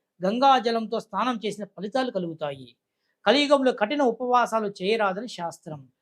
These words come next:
మోదుగ విస్తరలో ప్రసాదం తిన్నవారికి మోక్షం లభిస్తుంది.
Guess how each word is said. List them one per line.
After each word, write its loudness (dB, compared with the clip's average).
మోదుగ 2
విస్తరలో 0
ప్రసాదం 2
తిన్నవారికి -2
మోక్షం 0
లభిస్తుంది. -4